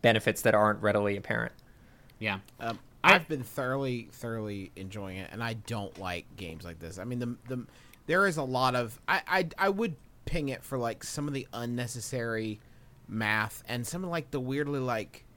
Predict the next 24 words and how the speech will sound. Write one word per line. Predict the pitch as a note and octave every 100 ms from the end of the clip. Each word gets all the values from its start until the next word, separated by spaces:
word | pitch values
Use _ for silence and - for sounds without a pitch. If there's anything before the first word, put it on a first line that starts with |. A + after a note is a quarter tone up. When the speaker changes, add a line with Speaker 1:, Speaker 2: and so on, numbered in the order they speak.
| - - -
Speaker 3:
sometimes | - E3+ E3+ F#3 D#3
the |
tutorials | D3 D3 C3+ E3 E3 E3+ D#3 - - -
are | C3 B2
really | B2 A#2+ C3 C3
heavy-handed, | C#3+ C#3 B2+ B2 C#3+ F#3 F3 - - - -
like, | G#2+ G#2 - -
and, | C3 B2+ -
and | C3 B2
sometimes | C3 D3+ D#3+ C3+
it |
doesn't | A#2+ C3 C3
explain | - - C3 C3 C3+ B2+ - - - - - -
essential | A2+ D3+ C#3+ D3+ B2+
things | C#3 B2+ C3 B2
like | A#2 G#2+ G2+ - - -
weapon | A2 A2 A2+ D3 B2+
degradation, | C3 C3 C3 C3+ D#3 C#3
for | C#3
example, | C#3 C#3+ C3+ D3
or | C#3 A#2
weapon | A2 A#2+ C#3
classes. | A#2+ C3 C3+ D3+ C#3+ C#3
Like, | A2+ G2+ F2+